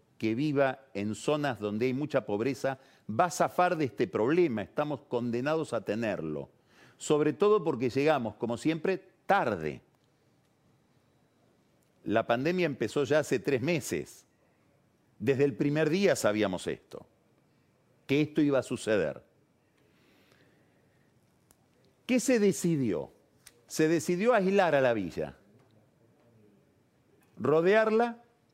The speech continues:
policialmente, controlar los accesos. ¿Hay más asistencia médica adentro? Pareciera que no.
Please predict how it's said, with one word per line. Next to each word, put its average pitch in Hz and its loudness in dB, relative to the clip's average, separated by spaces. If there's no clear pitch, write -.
policialmente, 190 0
controlar 143 0
los 160 0
accesos. 170 -2
¿Hay 269 2
más 254 0
asistencia 175 2
médica 202 0
adentro? 190 0
Pareciera 160 0
que 143 -2
no. 196 -4